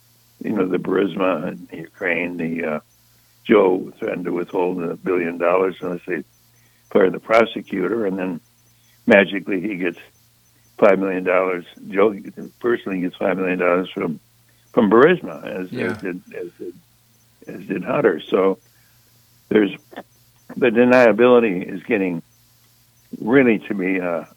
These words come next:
Speaker 1: a, a steep, steep climb for them, and so it's a, it's really an ugly time for our, our country. It's, it's an ugly time for us in terms of,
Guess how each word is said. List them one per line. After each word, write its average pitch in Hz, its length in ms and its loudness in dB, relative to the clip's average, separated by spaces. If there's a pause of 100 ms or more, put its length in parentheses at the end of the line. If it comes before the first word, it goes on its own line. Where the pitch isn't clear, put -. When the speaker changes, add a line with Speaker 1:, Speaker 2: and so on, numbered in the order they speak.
Speaker 1:
a, 82 360 -6 (840)
a 87 340 -2
steep, - 300 0 (240)
steep 98 180 0
climb 127 380 2
for 98 100 -4
them, 90 320 -2
and 101 320 -4 (960)
so 110 380 4 (260)
it's 135 260 -2
a, 104 240 6 (1080)
it's 262 160 -2
really 160 200 6
an 123 80 4
ugly 95 260 0
time 90 280 -8
for 85 220 -6
our, 82 160 -4 (880)
our 110 120 2
country. 104 540 0
It's, 92 200 -2
it's - 260 -10
an - 480 -10
ugly 90 280 -4
time 87 260 -4
for 85 240 -4
us 90 180 -6
in 90 60 -14
terms 90 300 -8
of, 78 200 -8